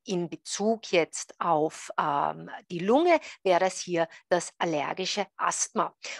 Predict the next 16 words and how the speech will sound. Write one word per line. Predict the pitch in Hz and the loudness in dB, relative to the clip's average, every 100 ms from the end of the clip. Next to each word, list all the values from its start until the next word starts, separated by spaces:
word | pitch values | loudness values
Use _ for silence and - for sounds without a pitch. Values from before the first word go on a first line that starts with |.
| - | -8
Und | 185 175 | -6 -2
wenn | 185 180 | -2 -2
wir | 160 | -4
diesen | 190 214 | -6 -8
Symptomenkomplex | - 175 - 180 277 330 262 226 190 - | -8 -10 -8 -2 -2 -2 -6 -2 -2 -2
zusammenziehen, | - - 180 277 320 220 | -8 -6 -2 -2 -4 -2
dann | 196 180 | -2 -2
haben | 175 165 | -2 0
wir | 160 | -2
die | - - | -2 -2
klassische | - 165 - 254 214 | 4 4 4 0 2
atopische | - - 180 - - 147 | 0 0 -8 -8 -12 -10
Trias, | - 214 269 269 - - - | -4 4 6 6 -2 -14 -8
nämlich | 185 180 180 190 180 - | -6 -2 -2 0 -2 -4
eben | 151 151 | -8 -12
die | 156 147 | -14 -16